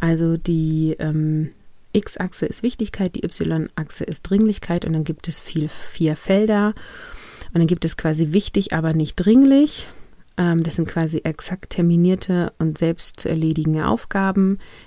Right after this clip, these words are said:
Dann gibt es wichtig und dringlich. Das sind Aufgaben, die sofort selbst erledigt werden sollten. Dann gibt es weder wichtig noch dringlich. Die sollten gar nicht bearbeitet werden.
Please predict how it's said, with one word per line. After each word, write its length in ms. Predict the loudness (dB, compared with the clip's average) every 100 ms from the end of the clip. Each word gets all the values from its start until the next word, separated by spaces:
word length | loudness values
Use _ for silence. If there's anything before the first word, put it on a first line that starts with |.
| -2
Dann 240 | 0 2
gibt 260 | 2 -2 -2
es 160 | -4 -4
wichtig 560 | -2 -2 -2 -6 -4
und 120 | -4 -2
dringlich. 560 | 2 2 4 2 0 -6
Das 180 | -6
sind 220 | -6 -6 -4
Aufgaben, 460 | -4 -4 -6 -4
die 100 | -4
sofort 420 | -4 -6 -4 -4
selbst 280 | -2 -2 -4
erledigt 580 | -4 -2 -2 -2 -6 -6
werden 280 | -6 -4 -2
sollten. 480 | -2 -4 -4 -4 -2
Dann 160 | -2
gibt 240 | -2 -4 -6
es 180 | -2
weder 320 | 2 4 4 2
wichtig 400 | 0 -2 -4 0
noch 300 | 0 0 -4
dringlich. 560 | -2 2 4 2 0
Die 80 | -6
sollten 320 | -4 -2 -4
gar 200 | -4 0
nicht 200 | 0 0
bearbeitet 580 | -2 -2 -2 -2 -6 -6
werden. 380 | -4 0 0